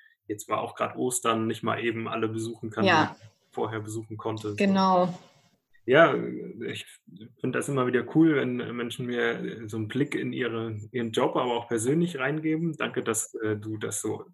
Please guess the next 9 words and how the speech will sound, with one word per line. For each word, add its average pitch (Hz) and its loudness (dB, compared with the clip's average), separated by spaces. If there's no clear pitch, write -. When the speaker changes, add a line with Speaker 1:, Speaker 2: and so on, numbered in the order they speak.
Speaker 1:
auch - -10
öffnest 165 0
und 110 -6
auch 110 -8
teilst, 151 -2
ähm, 139 -6
Speaker 2:
Sehr 208 0
gerne. 185 4
Speaker 1:
mit - -20